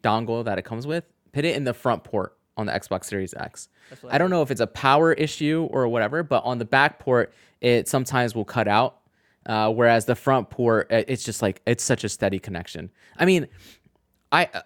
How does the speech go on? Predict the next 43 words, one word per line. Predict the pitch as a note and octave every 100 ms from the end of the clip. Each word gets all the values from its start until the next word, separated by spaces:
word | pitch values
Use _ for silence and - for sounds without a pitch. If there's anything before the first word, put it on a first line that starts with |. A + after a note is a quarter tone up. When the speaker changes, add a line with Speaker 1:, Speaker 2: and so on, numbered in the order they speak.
| -
Speaker 1:
I, | C3+ D3 - _ _ _ _ _ _ _ _
I | C#3
think | C#3+ G#3 -
my | C3 C#3
one | C#3+ G#3
complaint | F#3+ - F3+ F3+
about | B2+ C3 C3 C3
them, | G#2+ G#2 C#3 - -
i-, | B2 -
i-, | A2 -
if | C3
I'm | B2+ A2
being | A2
really | G#2+ A2
nitpicky, | G#2 F#2 B2+ B2 E3 -
is | C3 C3 -
I | A#2 B2
think | B2+ - D3+ C#3
that | A#2 A#2+ A2+ A2 - - _ _ _ _ _ _ _
while | A#2 A2+ A#2
they | A#2+
are | - B2+ C#3
comfortable, | - C3+ C3 B2+ A2+ A2+ C3 _ _ _ _ _ _ _
they're | A2+ A2+
not | A#2 B2+
as | B2
comfortable | - B2 A2+ A2 G#2+ -
over | A2+ A2
a |
longer | G#2 G#2 G#2+
period | - G#2+
of | F#2+
time. | G#2 A2
There | A2
is, | A2+
like, | G#2+
a | F#2+
breaking | - G2 G2
in | F#2+
period | G2 A#2 A#2
to | -
them. | C3+ D#3 - _ _ _ _ _ A#2
Um, | A2+ A2 G#2+ G#2 G2+ F#2+